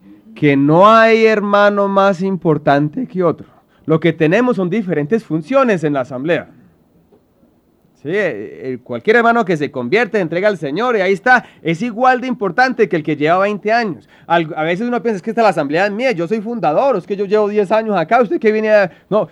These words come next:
nosotros somos todos iguales ante los ojos del Señor. Lo cierto es que Dios sí le da una función diferente a cada, a cada uno. ¿Sí?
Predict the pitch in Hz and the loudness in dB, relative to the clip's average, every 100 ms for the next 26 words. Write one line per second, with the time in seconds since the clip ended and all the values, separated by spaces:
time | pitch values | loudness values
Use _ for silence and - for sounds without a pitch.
0 | _ - 165 143 156 226 226 _ - 160 | _ -4 -2 -2 0 -2 -2 _ -4 0
1 | 240 240 _ 247 277 285 185 151 220 269 | 0 -2 _ 0 0 0 -4 -2 -2 -2
2 | 254 190 151 139 123 135 196 220 170 214 | -4 -4 -6 -6 -8 -8 -6 -8 -8 -10
3 | 254 262 - _ _ _ _ 151 165 160 | -8 -8 -8 _ _ _ _ -2 -2 0
4 | 143 120 214 - 226 214 214 214 208 208 | -4 -2 -4 0 2 2 0 0 -2 2
5 | 202 202 196 - 151 180 180 - 135 123 | 4 4 2 0 -2 0 -2 -4 -8 -6
6 | 160 170 170 165 139 131 131 123 147 143 | -2 -2 0 -2 -4 -6 -6 -8 -10 -8
7 | 143 110 - _ _ _ _ _ _ _ | -8 -8 -14 _ _ _ _ _ _ _
8 | - - 120 120 135 107 - _ _ _ | -20 -14 -8 -6 -6 -8 -16 _ _ _
9 | _ _ _ _ _ 139 196 | _ _ _ _ _ -4 -2